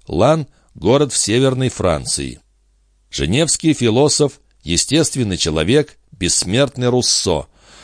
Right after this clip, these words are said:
Руссо назван здесь естественным человеком, так как он считал естественным состоянием людей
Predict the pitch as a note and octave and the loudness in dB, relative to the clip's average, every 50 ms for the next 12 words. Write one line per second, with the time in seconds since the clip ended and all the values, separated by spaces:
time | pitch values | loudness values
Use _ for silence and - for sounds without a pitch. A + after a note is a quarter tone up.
0 | - - - - D2+ F#2 G2 - - - E3 F3+ F3+ E3 D#3 D#3+ E3 D3+ B2+ C3+ | -20 -14 -8 -2 0 0 0 0 0 0 2 2 2 2 2 2 2 2 2 0
1 | C#3+ C3+ G#2 F#2 G2+ A#2+ C3 B2 - - A2 G#2+ - - - A2+ A2+ G2+ - - | -2 -2 -2 -2 0 0 2 2 0 0 -2 0 -2 -2 0 0 0 0 -2 -2
2 | F#2+ F#2 F2 E2+ E2 D2+ - F2 E2 E2+ E2+ G2 D3+ E3+ D3+ - F2 D2+ D2 - | -4 -4 -4 -4 -4 -4 -2 -2 0 0 0 2 2 2 2 0 -4 -6 -8 -10
3 | _ _ _ _ - F#2 E2 - - F#2 D#2+ - C#3+ E3+ E3 - - - D3+ C#3+ | _ _ _ _ -2 0 0 0 -2 -4 -2 0 0 0 2 2 0 0 2 2
4 | E3 D3+ C#3+ A#2+ A#2+ D3+ D#3 - - - C3+ C3 A2 - - G2 F#2+ F2+ F#2 F2 | 4 2 4 2 2 0 0 0 0 0 2 2 2 0 0 -2 -2 -2 -2 -2
5 | - - F#2 - - - F2+ F2+ F2+ F2+ F2 E2 D#2+ D#2 D2+ D2 C#2+ C#2+ C#2+ C#2 | -2 -2 -2 -2 0 0 2 2 2 2 2 0 -2 -2 -4 -2 -2 -2 -2 0
6 | F#2 B2+ E3 D#3+ C#3+ - | 2 2 2 2 0 -2